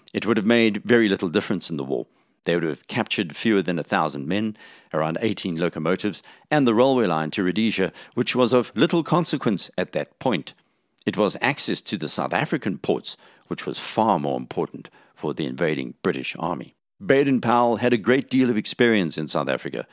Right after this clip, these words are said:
having served as the Chief of Staff during the Ndebele War of eighteen ninety-six. But he had killed an unarmed chief called Uwami during that struggle and believed in outboering the Boers when it came to fighting blacks in Africa. He had faced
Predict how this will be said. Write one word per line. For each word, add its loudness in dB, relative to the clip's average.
having -6
served 2
as 0
the -6
Chief 0
of -2
Staff 0
during 0
the 2
Ndebele 2
War 0
of -4
eighteen -6
ninety-six. -8
But 2
he -2
had -2
killed 4
an 4
unarmed 4
chief 2
called 4
Uwami 4
during 4
that 0
struggle 0
and 0
believed 2
in 2
outboering 2
the -4
Boers 0
when -4
it -8
came 0
to -8
fighting 0
blacks -4
in -4
Africa. -4
He -6
had -4
faced 0